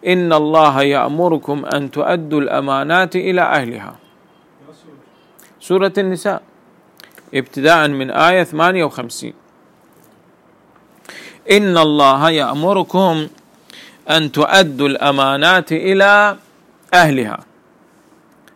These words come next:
وَإِذَا حَكَمْتُمْ بَيْنَ النَّاسِ أَن تَحْكُمُوا بِالْعَدْلِ". يعني يأمركم أن تحكموا بالعدل.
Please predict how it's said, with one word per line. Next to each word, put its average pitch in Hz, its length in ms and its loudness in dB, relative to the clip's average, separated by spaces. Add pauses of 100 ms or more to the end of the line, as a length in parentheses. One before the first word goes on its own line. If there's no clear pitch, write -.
(400)
وَإِذَا 180 600 2
حَكَمْتُمْ 143 720 -4
بَيْنَ 131 220 -2
النَّاسِ 123 760 -12 (2000)
أَن 120 280 -4
تَحْكُمُوا 151 640 -6
بِالْعَدْلِ". 117 640 -12 (160)
يعني 127 260 -10
يأمركم 151 640 -8
أن 131 240 -12
تحكموا 190 640 -6 (800)
بالعدل. 117 760 -6